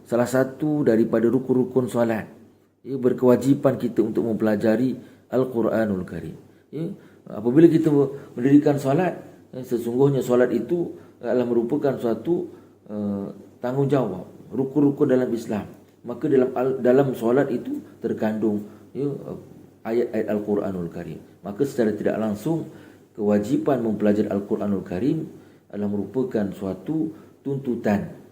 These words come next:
yang perlu diusahakan oleh setiap, uh, orang-orang mukmin dan muslim. Tuan-tuan dan puan-puan sekalian, saya nak berbalik kepada,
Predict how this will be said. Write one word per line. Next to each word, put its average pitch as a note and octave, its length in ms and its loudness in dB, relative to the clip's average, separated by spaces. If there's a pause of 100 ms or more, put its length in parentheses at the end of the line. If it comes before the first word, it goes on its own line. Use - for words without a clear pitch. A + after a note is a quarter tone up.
(140)
yang C#3 400 0
perlu D#3+ 320 2
diusahakan C#3 560 0
oleh F#2+ 160 -4
setiap, C#3+ 320 -6 (480)
uh, G2 160 -12
orang-orang F#2 560 -4
mukmin F2 400 -6
dan E2+ 160 -6
muslim. D#2+ 260 -12 (300)
Tuan-tuan D#3+ 240 -4
dan B2 80 -2
puan-puan G#2 240 -2
sekalian, E2 260 -10 (840)
saya D#3 160 -4
nak E3 160 0
berbalik A2 320 4 (560)
kepada, A2+ 400 6